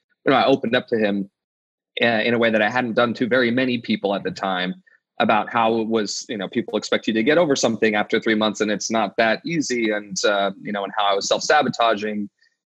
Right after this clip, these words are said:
and he was so kind. And, uh, you know, I don't think he'd been through the same thing, but, you know, he'd been through similar kinds of, you know, things. And, uh,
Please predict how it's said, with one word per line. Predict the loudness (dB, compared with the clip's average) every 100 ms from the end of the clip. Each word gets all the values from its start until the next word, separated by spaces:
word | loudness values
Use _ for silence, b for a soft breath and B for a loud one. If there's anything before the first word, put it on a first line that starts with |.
| _ -4
and | -2 0 -4 -8 -4
he | 0 2 2 0 -2
was | -2 -2 -2
so | 0 2 2 4 2 0 -4
kind. | -4 0 2 2 0 -2 -6 -14 _
And, | -2 0 0 0
uh, | 2 2 0 -4 _ _ _
you | 0
know, | 2
I | 2
don't | 0
think | -2 -2
he'd | 0 0 -2 -6 -2
been | -2 0
through | 0 0 -2 -6 _ -4
the | -4
same | 0 0 0
thing, | -2 -4 0
but, | 0 0 -4 _
you | -10 -6
know, | -2
he'd | 0
been | 0 0
through | 0
similar | 2 4 6 4
kinds | 2 0 0 -2
of, | -6 -10 _ _ -6
you | -2
know, | -2
things. | -2 -2 0 0 -2
And, | 0 0 2 2
uh, | 4 4